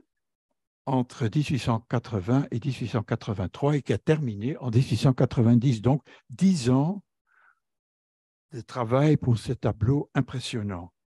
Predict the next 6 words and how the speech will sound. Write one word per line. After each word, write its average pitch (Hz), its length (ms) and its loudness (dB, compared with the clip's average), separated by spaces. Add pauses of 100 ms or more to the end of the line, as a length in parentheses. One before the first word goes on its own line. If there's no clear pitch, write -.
(460)
Euh, 107 340 4 (1000)
où 139 280 -12
vous 127 180 -10
voyez 113 500 0 (160)
des 123 120 0
centaines 143 760 2